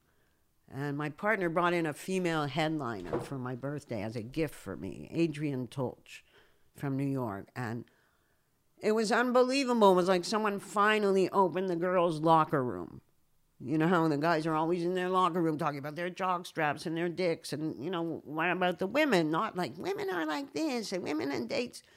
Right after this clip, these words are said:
but actually saying things. And she would stay at my house, and I was like, so the next morning we're smoking it. She taught me to smoke in the morning.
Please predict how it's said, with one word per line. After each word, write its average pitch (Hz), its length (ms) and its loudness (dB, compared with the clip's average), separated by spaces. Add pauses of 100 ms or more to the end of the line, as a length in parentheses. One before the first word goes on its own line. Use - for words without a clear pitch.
(240)
but 165 200 -2
actually 180 520 0
saying 202 680 0
things. 92 600 -8 (800)
And 156 140 -4
she 185 100 -2
would 160 120 0
stay 202 240 2
at 190 80 2
my 175 180 2
house, 220 360 2
and 165 100 2
I 147 80 2
was 147 140 -2
like, 147 180 -2
so 156 120 -4
the 156 120 0
next 160 300 -2
morning 160 260 0
we're 143 120 -2
smoking 160 420 -2
it. 101 80 -6
She - 140 -8
taught 151 240 0
me 143 80 -4
to 139 80 -4
smoke 147 340 -4
in 147 100 0
the 127 80 0
morning. 135 600 0